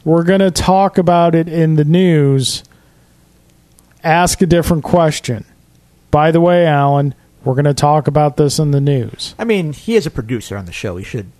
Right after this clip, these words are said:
Speaker 2: he should
Speaker 1: Yes,
Speaker 2: know these things.
Speaker 1: yes.
Speaker 2: So.
Speaker 1: Drew, after watching Mandy, what was
Speaker 2: Oh,
Speaker 1: the mo-
Speaker 2: Mandy! Oh, we watched Mandy last week.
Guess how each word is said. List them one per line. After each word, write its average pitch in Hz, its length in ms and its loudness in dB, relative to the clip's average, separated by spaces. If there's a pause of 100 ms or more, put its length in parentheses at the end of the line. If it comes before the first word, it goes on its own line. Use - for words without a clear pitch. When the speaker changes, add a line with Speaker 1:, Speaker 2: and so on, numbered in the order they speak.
Speaker 2:
he 120 100 -6
should 127 80 -2
Speaker 1:
Yes, 104 100 -8
Speaker 2:
know 101 100 -8
these 90 180 -14
things. - 120 -18
Speaker 1:
yes. - 240 -16 (180)
Speaker 2:
So. - 100 -16 (300)
Speaker 1:
Drew, 185 400 2
after 156 560 0
watching 175 580 0
Mandy, 165 640 -2 (180)
what 143 280 0
was 170 200 2
Speaker 2:
Oh, 320 280 2
Speaker 1:
the 151 60 -2
mo- 151 80 2
Speaker 2:
Mandy! 302 440 0 (140)
Oh, 302 220 2
we 262 100 2
watched 233 260 0
Mandy 202 300 0
last 151 240 -2
week. 143 260 -6